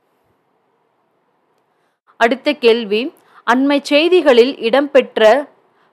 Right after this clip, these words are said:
பெருந்தடுப்பு வளத்திட்டு அமைந்துள்ள நாடு எது? ஆப்ஷன் ஏ, ஐக்கிய அமெரிக்க நாடுகள். ஆப்ஷன் பி, ஆஸ்திரேலியா. ஆப்ஷன் சி, ஜப்பான்.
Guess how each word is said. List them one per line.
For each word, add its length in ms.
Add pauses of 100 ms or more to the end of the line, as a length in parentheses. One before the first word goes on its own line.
(160)
பெருந்தடுப்பு 800 (160)
வளத்திட்டு 600
அமைந்துள்ள 760
நாடு 480
எது? 360 (1160)
ஆப்ஷன் 600
ஏ, 280 (320)
ஐக்கிய 540
அமெரிக்க 600
நாடுகள். 600 (760)
ஆப்ஷன் 560
பி, 320 (140)
ஆஸ்திரேலியா. 800 (1400)
ஆப்ஷன் 420
சி, 420 (300)
ஜப்பான். 540